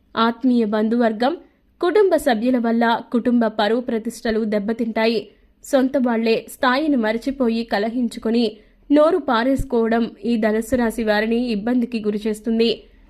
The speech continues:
ధనుస్సు రాశి వారి సిద్ధాంతాల కారణంగా తమ వారు కొంతకాలం దూరం అవుతారు. నైతిక బాధ్యతలను చక్కగా నెరవేరుస్తారు.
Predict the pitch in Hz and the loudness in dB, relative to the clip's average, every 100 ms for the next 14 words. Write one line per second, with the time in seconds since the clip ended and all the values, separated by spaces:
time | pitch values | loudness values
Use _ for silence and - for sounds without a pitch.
0 | _ _ 240 285 339 - 320 254 269 233 | _ _ 2 2 0 -2 0 0 0 0
1 | 226 226 220 220 220 240 240 220 214 220 | 0 0 -4 -2 0 0 0 -2 -2 -2
2 | 220 226 220 240 226 - - _ _ - | -2 -2 0 2 0 -2 -18 _ _ 0
3 | 247 240 220 226 311 392 - _ _ 285 | 2 4 4 2 2 -4 -12 _ _ 2
4 | 285 302 302 262 302 311 220 226 269 233 | 4 2 2 2 2 0 2 2 2 2
5 | 208 220 214 208 - _ _ - - 277 | 0 0 0 -2 -10 _ _ -12 0 0
6 | 320 381 285 220 226 233 254 247 233 240 | 2 0 2 2 0 0 0 0 2 0
7 | - - 254 240 254 247 226 214 214 214 | -2 -6 -4 -2 -2 0 0 -2 -2 -4
8 | 214 233 226 | -4 -2 0